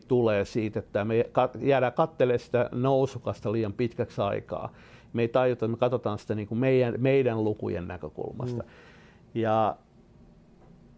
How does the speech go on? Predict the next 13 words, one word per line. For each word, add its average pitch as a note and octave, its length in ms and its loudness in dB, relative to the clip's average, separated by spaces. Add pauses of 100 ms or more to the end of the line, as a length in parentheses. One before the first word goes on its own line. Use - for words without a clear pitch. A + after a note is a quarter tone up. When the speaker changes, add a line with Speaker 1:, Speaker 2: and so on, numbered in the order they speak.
(180)
Speaker 1:
jollekin C3 640 4
jokunen C3 420 2
vuosi A#2+ 320 2
sitten, A2+ 600 -2 (460)
kun A2 340 -2 (1400)
Huffington B2+ 440 0
Post B2+ 360 2
myytiin, A2 560 -2 (380)
Speaker 2:
Mm. A2 200 -8 (100)
Speaker 1:
niin A2+ 60 -8
sen A#2+ 340 -2 (120)
markkina-arvo A2+ 840 -2
oli A2 160 -2